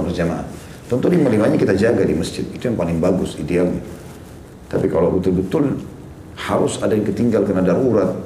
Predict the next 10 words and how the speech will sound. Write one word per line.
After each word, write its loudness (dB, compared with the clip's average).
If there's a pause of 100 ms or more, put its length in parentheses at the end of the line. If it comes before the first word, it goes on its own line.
(140)
tak -2
sengaja 0
segala -2
macam, -2 (240)
jangan 0
subuh 0
sama 2
isya. -2 (640)
<clears throat> -4 (500)
Karena 0